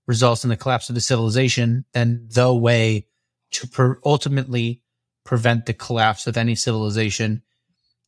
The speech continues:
is something, it's, it's enlightenment for everyone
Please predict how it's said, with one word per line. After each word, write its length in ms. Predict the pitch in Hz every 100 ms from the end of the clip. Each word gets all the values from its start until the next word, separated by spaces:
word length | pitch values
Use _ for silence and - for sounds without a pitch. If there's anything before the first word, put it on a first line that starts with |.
| -
is 440 | 135 117 - - - _ _ _ _ _ _ -
something, 420 | 143 135 135 135
it's, 240 | 143 123 -
it's 180 | 135
enlightenment 800 | 117 110 117 139 107 90 82 - _ _ _
for 160 | - -
everyone 680 | 127 120 113 107 104 101 101